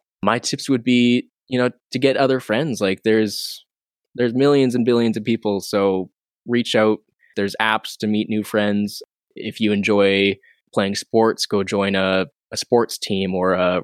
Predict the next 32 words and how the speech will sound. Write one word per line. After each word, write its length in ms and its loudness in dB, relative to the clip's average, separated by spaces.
recreational 640 0
facility 580 0
and 200 -4
try 200 0
and 140 2
meet 180 0
new 140 0
people, 440 0
because 640 -4
those 240 2
relationships 640 0
you 80 0
had 240 -2
before, 480 0
those 300 0
were 320 -2
unfortunately 760 0
not 240 2
really 320 2
friendships. 640 -2
Those 220 0
were 100 -2
just 600 -4
friendships 360 0
based 280 0
on 80 0
the 80 -4
religion. 420 -6
They 80 0
were 120 0
there 180 0
for 380 -2